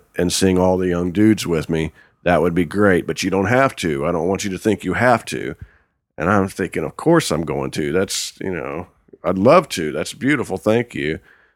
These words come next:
So every night of the tour from that point on, I came out and got to sing All the Young Dudes with him, which was quite the honor.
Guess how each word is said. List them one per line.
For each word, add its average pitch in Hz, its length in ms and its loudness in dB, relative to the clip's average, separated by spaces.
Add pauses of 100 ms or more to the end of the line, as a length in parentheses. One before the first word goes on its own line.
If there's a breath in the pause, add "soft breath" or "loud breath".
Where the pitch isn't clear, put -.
(180 soft breath)
So 107 200 4
every 117 240 8
night 110 240 6
of 107 60 0
the 104 60 4
tour 90 460 2
from 87 200 -4
that 87 180 0
point 90 240 0
on, 87 360 -2 (800)
I - 80 -4
came 95 260 0
out 85 200 2
and 85 80 -8
got 87 140 -2
to 87 80 -8
sing 90 220 0
All 87 160 0
the 90 120 0
Young 82 220 -2
Dudes 85 280 -2
with 73 220 -8
him, 80 160 -4
which 82 200 -6
was 87 400 -4 (280)
quite 98 320 4
the 98 120 0
honor. 78 400 -2